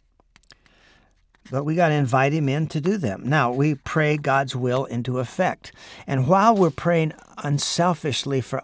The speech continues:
others, perhaps we're, uh, you know, completely unaware that God is gonna give us these bonus items that we didn't ask for. Jesus said, "First seek the kingdom of God and his righteousness, and all these things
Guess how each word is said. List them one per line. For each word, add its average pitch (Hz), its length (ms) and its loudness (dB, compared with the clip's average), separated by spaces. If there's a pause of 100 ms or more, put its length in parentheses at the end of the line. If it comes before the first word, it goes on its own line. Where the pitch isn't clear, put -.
others, 127 480 -2 (140)
perhaps 147 480 -2
we're, 143 260 0 (880)
uh, 120 400 -10 (240)
you 139 100 -2
know, 131 180 0
completely 147 460 0
unaware 143 580 4
that 131 160 -2
God 151 220 2
is 135 140 -2
gonna 139 200 0
give 135 240 0
us 135 200 0
these 127 280 -2
bonus 151 560 4
items 120 420 -2
that 123 100 -6
we 123 100 -4
didn't 135 240 0
ask 165 340 -2
for. 104 280 -4 (400)
Jesus 170 340 4
said, 151 240 2
"First - 320 2
seek - 280 0
the 139 100 -4
kingdom 160 420 0
of 123 140 -2
God 147 220 4
and 127 80 2
his 127 200 2
righteousness, 131 720 0
and 127 100 -4
all 139 200 0
these 202 240 2
things 165 800 0